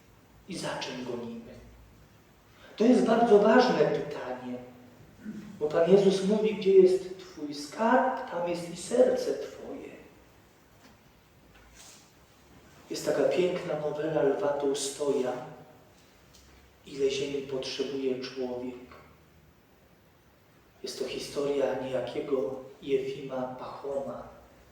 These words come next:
który pracuje w majątku ziemskim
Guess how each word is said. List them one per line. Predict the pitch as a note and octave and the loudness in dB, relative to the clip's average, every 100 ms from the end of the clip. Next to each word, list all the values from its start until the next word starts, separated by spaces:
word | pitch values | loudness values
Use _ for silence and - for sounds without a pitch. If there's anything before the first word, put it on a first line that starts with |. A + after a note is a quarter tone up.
| - - - - _ - - | -20 -20 -20 -20 _ -20 -20
który | - B2+ B2 B2 A#2+ - | -10 -6 -2 -2 -2 -4
pracuje | C3 - C#3+ C3 | -4 -4 -4 -4
w | B2+ | -2
majątku | C3 D3 D3+ - C#3+ | -2 0 -2 -4 -8
ziemskim | B2 C3+ B2 B2 - - C3+ C3+ | -6 -2 -2 -4 -8 -10 -14 -16